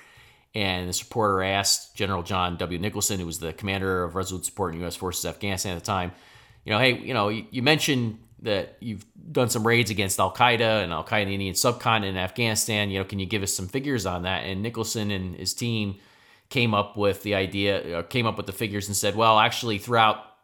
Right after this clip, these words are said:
twenty sixteen," so this is the year now after the Shorbuck raids, they had taken fifty Al-Qaeda leaders and two hundred members of Al-Qaeda and Al-Qaeda in the Indian subcontinent off the battlefield. So that's two hundred fifty right there who were supposedly out of the game.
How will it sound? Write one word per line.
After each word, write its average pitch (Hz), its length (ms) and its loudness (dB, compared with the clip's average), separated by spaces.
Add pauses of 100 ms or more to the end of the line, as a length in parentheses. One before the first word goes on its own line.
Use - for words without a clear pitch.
twenty 123 260 2
sixteen," 131 760 0 (280)
so - 100 -8
this 92 120 -2
is 95 100 -4
the 92 100 -4
year 107 260 2
now 95 240 0
after 113 380 2
the 90 80 -4
Shorbuck 87 460 -2
raids, 82 360 -6 (600)
they 110 140 4
had 101 100 0
taken 113 540 0 (100)
fifty 123 640 -2
Al-Qaeda 110 380 2
leaders 101 400 0
and 90 100 -6
two 120 140 -2
hundred 107 160 2
members 92 520 -2
of 90 140 -4
Al-Qaeda 101 360 0
and 95 80 -4
Al-Qaeda 95 500 -2
in 98 80 0
the 101 60 -2
Indian 92 120 -4
subcontinent 95 460 -2
off 92 160 0
the - 80 -12
battlefield. 95 500 0
So 92 100 -4
that's 87 120 -6
two 123 140 -4
hundred 90 200 -4
fifty 92 280 -4
right 82 240 -4
there 95 180 0
who 87 80 -6
were 87 140 -4
supposedly 110 560 -2
out 107 160 4
of 95 60 0
the 90 60 -4
game. 87 340 -2